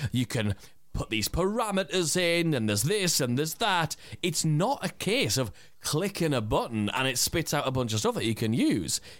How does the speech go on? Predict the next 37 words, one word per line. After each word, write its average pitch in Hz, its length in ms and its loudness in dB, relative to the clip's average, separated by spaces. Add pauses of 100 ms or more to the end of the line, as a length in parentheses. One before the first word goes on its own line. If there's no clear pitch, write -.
(120)
It's 156 240 0
not 160 380 -2
that 135 260 -2
simple. 127 640 -2 (500)
And 185 140 2
then 220 160 2
once 262 320 2
you 214 80 4
have 214 400 2
learned 190 480 4
to 160 100 2
use 147 320 4
the 123 100 -2
tool, 127 600 2 (560)
you've 185 220 0
still, 277 520 2
it's 185 200 0
gonna 262 160 2
spit - 240 -2
out, 202 320 0
like, 113 340 0 (640)
the 123 100 -2
one 151 160 2
we 165 120 0
just 120 220 -2
tested 110 280 2
just 104 160 0
now, 123 160 2
just - 140 -4
to, 104 60 -2 (240)
that 110 200 -2
spat - 180 -6
out 107 120 -2
the 110 60 -2
one 110 160 0
from 101 120 0
before 110 380 0